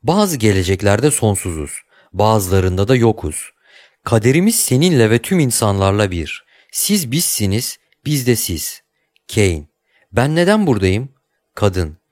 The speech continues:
yerini, görevini bilmen gerekir. Her anı kullanıp hepimize yardım etmelisin. Kane, nasıl yardım edeceğim? Tammy'nin parasıyla mı? Kadın,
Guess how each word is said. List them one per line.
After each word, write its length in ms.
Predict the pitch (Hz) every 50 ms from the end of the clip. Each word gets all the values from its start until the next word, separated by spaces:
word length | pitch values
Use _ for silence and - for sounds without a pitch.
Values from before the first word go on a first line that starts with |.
| _ _ _ _ 92 - -
yerini, 640 | 95 95 110 120 127 131 143 151 165 180 202 208 _ -
görevini 580 | 107 113 113 110 117 110 110 110 123 135 123
bilmen 320 | 107 104 101 104 98 95 95
gerekir. 600 | 90 85 82 80 80 - - 80 73 - - _ _ _ - - _ _
Her 220 | - - 147 147
anı 280 | 135 110 98 92 90 85
kullanıp 540 | - - 92 85 85 85 101 135 156 - - - - _
hepimize 500 | - - 185 - - 165 160 143 135 147
yardım 360 | 139 131 120 113 110 107 101 92
etmelisin. 560 | 82 - - 85 82 - - - 78 73 76 _ _ _ _ _ _ _ _ _ - -
Kane, 240 | 110 104 92 80 73 73 _ _ _ _ _ _ _ _ _ -
nasıl 340 | 101 104 127 131 - 185 175
yardım 340 | 180 160 131 104 110 101 98
edeceğim? 440 | 92 92 90 87 110 123 143 151 - _ _ _ _ -
Tammy'nin 380 | - 120 117 117 117 117 117 110
parasıyla 520 | 117 113 110 113 110 - 180 185 185 147
mı? 220 | 107 85 76 80 - _ _ _ _ _ -
Kadın, 400 | - 101 98 90 90 80 73